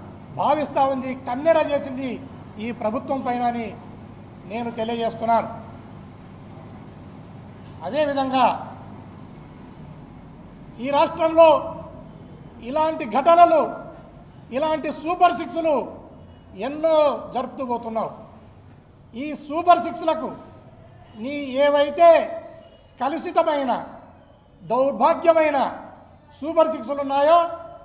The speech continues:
వాటికి ఫుల్ స్టాప్ పెట్టి, నిజంగా నువ్వు ఆ ఎలక్షన్ల కంటే ముందు ఏమి సూపర్ సిక్స్‌ల కోసం అయితే హామీని ఇచ్చినావో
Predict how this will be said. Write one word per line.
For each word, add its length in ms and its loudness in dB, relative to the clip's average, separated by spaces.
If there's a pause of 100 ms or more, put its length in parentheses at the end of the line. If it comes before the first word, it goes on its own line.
(380)
వాటికి 460 -2
ఫుల్ 240 -4
స్టాప్ 380 0
పెట్టి, 280 -2 (680)
నిజంగా 460 2 (140)
నువ్వు 220 0 (680)
ఆ 40 0 (160)
ఎలక్షన్ల 400 0 (100)
కంటే 220 -4 (100)
ముందు 220 -6 (600)
ఏమి 280 2
సూపర్ 340 2
సిక్స్‌ల 240 -6 (100)
కోసం 240 2
అయితే 140 -4 (100)
హామీని 340 -4
ఇచ్చినావో 380 -4